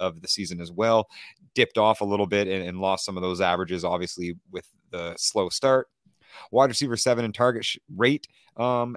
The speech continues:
at thirty point one percent, caught a hundred seven balls, thirteen hundred fifty-nine yards, nine touchdowns total. He had an A plus true fantasy grade, a true target value that was ranked ninth, so he even outplayed his true target value a little bit with that wide receiver seven points per game finish. And I think he's a lock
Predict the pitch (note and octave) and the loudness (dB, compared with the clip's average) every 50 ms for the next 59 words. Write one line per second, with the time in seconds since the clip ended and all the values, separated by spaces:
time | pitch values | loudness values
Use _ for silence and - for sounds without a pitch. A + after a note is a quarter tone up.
0 | - - G#2+ G#2 G#2 - - - A2+ A2 G#2+ G2 - A2 G2+ F2+ F#2+ A2 G#2+ - | -6 -2 -2 -2 -2 -4 -4 -4 -2 -2 -2 -4 -6 -6 -6 -2 -2 -2 -2 -2
1 | - - - A2+ A2 F#2+ - - B2 A#2 A#2 - E3+ F3+ E3+ C3+ - D3 C#3 C3+ | -4 -4 -2 -2 -2 -2 0 0 2 2 2 0 0 -2 0 0 0 0 0 2
2 | A#2+ A#2 A2+ A2+ A2+ A2+ - - A#2+ A2 F#2+ - A2+ G2+ G#2+ G2+ F#2 F2 - G2 | 4 4 6 6 6 4 0 -4 -6 -6 -6 -6 -6 -4 -4 -6 -6 -8 -10 -10
3 | - G2+ F#2+ F#2+ G2 F#2 F2+ F2+ F2+ F#2 F2+ - - E2+ E2+ F2+ F2+ F2+ F2 - | -8 -6 -4 -4 -4 -4 -4 -4 -4 -4 -4 -6 -10 -8 -4 -2 -2 -2 -2 -4
4 | F#2 F2 - - - F2 E2 E2+ E2+ - - - - A2+ G#2+ G2+ E2+ - - - | -6 -6 -6 -6 -8 -8 -8 -8 -8 -10 -12 -8 -4 -2 -2 -2 -2 -6 -10 -12
5 | - - - - - - - _ _ _ _ _ _ _ - A3 G#3+ G3+ G3 - | -20 -20 -20 -20 -20 -20 -20 _ _ _ _ _ _ _ 0 2 2 2 2 0
6 | - G3+ A#3 A#3+ - - G3 F#3 - - - F3+ E3 - D#3+ D#3 D#3+ D#3 - - | 0 0 0 0 0 0 0 0 0 -2 -6 -8 -6 -4 -2 -2 -2 -2 -2 -4
7 | B2+ A#2+ D3 D3+ D3+ D3+ D3+ D3 - _ - B2 - - F3+ F#3 E3+ - - D3+ | -2 0 0 0 0 0 -4 -6 -10 _ -10 -8 -6 -4 -4 -4 -4 0 2 2
8 | D#3 D#3 D3+ B2+ C#3+ D3+ D3+ D3+ D3+ C3 B2+ A#2 A2+ G2 A2 B2+ B2 G#2+ - - | 2 2 2 2 2 2 2 2 2 0 0 0 -2 -2 -2 -2 -2 -4 -6 -8
9 | G2+ G2+ A2 A#2+ B2+ C3+ C3 - _ - - C3 A#2+ A#2+ C#3+ C#3 C#3 B2 - - | -4 0 2 2 2 0 -2 -6 _ -6 -4 -2 -2 -2 -2 -4 -6 -6 -4 -2
10 | B2 C3+ C3 - - - A#2 B2 C#3 D3+ C#3+ D3 - - - D3 - C#3+ D3 C#3+ | -2 -2 -2 -4 -8 -2 0 2 4 4 2 0 -2 -4 -6 -4 2 4 4 4
11 | C#3+ B2 A#2+ D3+ D3 D3+ D3 C#3+ C#3+ C#3+ D3+ D#3 C3+ D#3 D#3+ B2+ C#3 - - C3 | 4 2 2 2 4 4 2 0 0 0 0 0 0 0 0 0 -2 -2 -2 -2
12 | G#2 A#2+ B2+ C3 C3 B2 - C3+ B2+ B2+ - - B2+ B2 B2 A2+ C3 B2 - - | 0 0 0 0 -2 -4 -6 -8 -8 -6 -4 -4 -4 -4 -6 -8 -8 -8 -8 -8
13 | C3 B2 B2+ B2 A#2+ - C#3 C3 C3+ - - - - - - - - F#3 A#3 C#4 | -8 -6 -6 -6 -6 -6 -6 -4 -6 -6 -8 -12 -16 -18 -14 -6 -2 0 0 0
14 | - D#4+ D#4+ D#4+ C4 B2+ G#2 F#2+ F#2 E2+ E2 E2 - - _ | 0 -2 -2 0 0 2 2 2 4 4 4 2 2 0 _